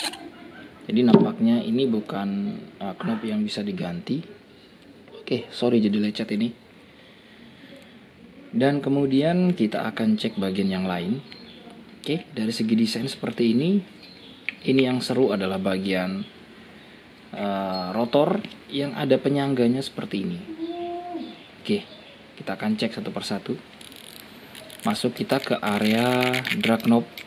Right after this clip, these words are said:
Reel seharga seratus delapan puluh ribuan. Luar biasa, ternyata ini sudah ada sealnya, sobat mancing.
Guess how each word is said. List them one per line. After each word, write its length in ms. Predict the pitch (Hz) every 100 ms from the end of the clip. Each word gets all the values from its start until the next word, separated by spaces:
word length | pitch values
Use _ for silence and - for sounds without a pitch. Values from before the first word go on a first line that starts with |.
| - - - - - - - - - -
Reel 320 | 90 87 87
seharga 400 | 87 104 101 95
seratus 560 | 101 117 107 110 - -
delapan 320 | 92 - -
puluh 160 | 107 -
ribuan. 400 | 104 147 110 165 - - - - - - - - - - - - - - - - - - - -
Luar 320 | 123 107 104
biasa, 480 | 101 113 120 135 131
ternyata 560 | 131 131 151 156 156
ini 240 | 139 165 175
sudah 400 | 131 107 - 95
ada 160 | 90
sealnya, 480 | - - 147 165 156
sobat 320 | 123 92 95
mancing. 320 | 90 92 -